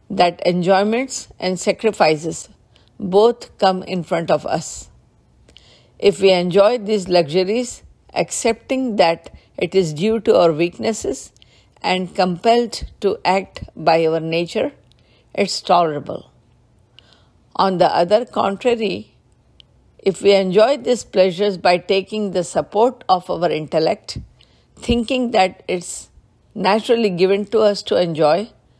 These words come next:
then it's a pathetic situation, and we will be totally absorbed in it and can never be cured. The above analysis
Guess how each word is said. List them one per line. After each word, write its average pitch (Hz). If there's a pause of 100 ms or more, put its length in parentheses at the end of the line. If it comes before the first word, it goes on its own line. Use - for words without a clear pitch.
(320)
then 196
it's 175
a 165
pathetic 226
situation, 175 (1120)
and 214 (140)
we 185
will 180
be 175
totally 220
absorbed 180
in 180
it 165 (260)
and 170
can 175
never 175
be 180
cured. 139 (1500)
The 185
above 202
analysis 208